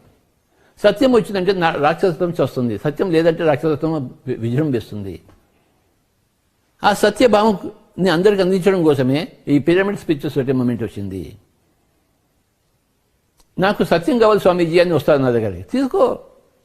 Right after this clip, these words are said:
సత్యం, ఓ ఇక్కడ కొండ అంత ఉంది, హిమాలయాలు అంత ఉంది, సత్యం తవ్వి తీసుకో. నీ లోపల నర-, నరకాసురుడు చచ్చిపోతాడు, ఈ సత్యాన్ని తీసుకో, సత్యభామ తీసుకో."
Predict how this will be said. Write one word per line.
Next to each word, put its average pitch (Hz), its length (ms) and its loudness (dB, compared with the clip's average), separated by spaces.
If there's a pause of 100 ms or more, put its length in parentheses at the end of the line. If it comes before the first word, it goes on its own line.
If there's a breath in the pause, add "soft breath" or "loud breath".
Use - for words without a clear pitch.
(280)
సత్యం, 165 280 -2
ఓ 151 180 4
ఇక్కడ 180 160 0
కొండ 160 240 0
అంత 175 180 0
ఉంది, 170 220 0
హిమాలయాలు 156 440 4
అంత 147 140 -2
ఉంది, 170 140 0
సత్యం 135 320 -2
తవ్వి 151 260 0
తీసుకో. 175 520 -2 (4000)
నీ 147 200 2
లోపల 208 320 4
నర-, 165 340 0
నరకాసురుడు 196 480 0
చచ్చిపోతాడు, 175 460 -2 (160)
ఈ 151 120 0
సత్యాన్ని 180 400 -2
తీసుకో, 175 280 -2
సత్యభామ 170 580 -2
తీసుకో." - 460 -8